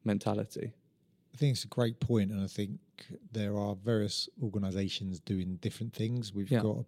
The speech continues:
Speaker 2: project, not necessarily run by us, but we're involved in that m-, addresses some of this with people sharing their experiences. But again, you're looking at how audiences are now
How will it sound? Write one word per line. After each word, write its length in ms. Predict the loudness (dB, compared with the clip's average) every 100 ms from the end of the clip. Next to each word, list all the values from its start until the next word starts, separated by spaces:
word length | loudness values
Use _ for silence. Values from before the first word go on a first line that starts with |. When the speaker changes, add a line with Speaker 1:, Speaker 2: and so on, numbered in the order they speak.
| 0
Speaker 2:
project, 640 | 0 0 0 -2 -2 -12 -16 -20 -20 _
not 160 | -2 -2 -4 -4
necessarily 340 | -2 -2 0
run 180 | 2 4
by 160 | 2 2
us, 140 | 0
but 160 | -4 -4
we're 120 | -2
involved 400 | 2 2 2 2
in 160 | 2 4
that 100 | 2
m-, 240 | 4 2 0 -4
addresses 340 | -2 0 0
some 160 | 2 2
of 40 |
this 80 | 2
with 80 | -2
people 180 | -2 0
sharing 300 | 2 2 2
their 100 | -2
experiences. 760 | 0 6 6 6 2 -2 -2 -10 -14 -14 -16 _ -4
But 160 | 0 2
again, 240 | 4 4
you're 100 | 4
looking 260 | 2 2 0
at 100 | 2
how 180 | 4 4
audiences 640 | 8 8 8 6 6 6
are 40 | 8
now 420 | 8 8 4